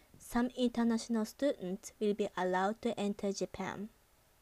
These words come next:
This finally allows those who have already qualified for their studying abroad to come to Japan. First,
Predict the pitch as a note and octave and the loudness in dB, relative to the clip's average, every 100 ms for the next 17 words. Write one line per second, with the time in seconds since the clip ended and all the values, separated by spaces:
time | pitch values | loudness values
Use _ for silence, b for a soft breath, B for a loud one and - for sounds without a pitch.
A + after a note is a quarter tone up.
0 | _ _ _ _ - B B B B - | _ _ _ _ -20 B B B B -6
1 | A3+ B3+ - - A#3+ C4 B3 G#3 - G3 | 0 0 -2 -2 2 4 4 4 4 4
2 | G3+ G3+ G3 - G3+ G3+ - - G#3 G3+ | 6 4 2 0 2 2 0 -2 0 0
3 | - - G3+ G3+ C4+ A3+ - G3+ G3 G3 | -2 2 4 6 6 4 2 0 0 0
4 | - F#3+ - G3+ F#3+ F#3+ F#3+ - G3 F#3+ | 0 -2 0 0 2 0 0 -2 -2 -2
5 | - F#3+ G3 G3 B3 C4 B3 G3 F#3+ F#3+ | -2 0 4 4 4 0 -2 -2 -2 -6
6 | - F3+ - - - G3+ - _ _ - | -4 -6 -6 -10 -10 -14 -16 _ _ -20
7 | - - - _ _ _ - - - - | -20 -20 -20 _ _ _ -20 -20 -20 -20
8 | - B B B B - - C#4 F#3+ A3 | -20 B B B B -20 0 2 2 0
9 | - - | -6 -16